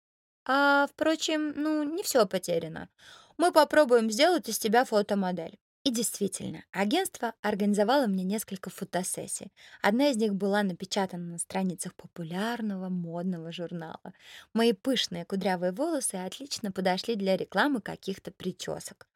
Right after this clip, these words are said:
А потом, неожиданно для меня, я была отобрана в числе других для показа коллекции одежды из трикотажа в киевском цуме. Тогда цум даже близко не был похож на тот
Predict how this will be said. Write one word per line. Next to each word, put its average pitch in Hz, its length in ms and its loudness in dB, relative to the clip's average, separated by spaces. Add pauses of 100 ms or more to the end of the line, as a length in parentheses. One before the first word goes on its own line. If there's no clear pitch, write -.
А 202 100 0
потом, 185 500 0
неожиданно 185 640 2
для 170 160 -4
меня, 196 200 0
я 220 140 4
была 185 220 0
отобрана 180 460 -2
в - 60 -18
числе 208 340 0
других 202 380 -2
для 196 160 -2
показа 220 580 0 (440)
коллекции 185 800 0
одежды 220 680 6 (120)
из 262 600 2 (420)
трикотажа 196 1160 4
в - 100 -12
киевском 190 580 0
цуме. 175 400 -4 (260)
Тогда 381 300 6
цум 277 460 2
даже 220 300 4
близко 208 680 2
не 202 200 4
был 180 160 0
похож 240 520 2
на 190 160 -4
тот 202 260 -4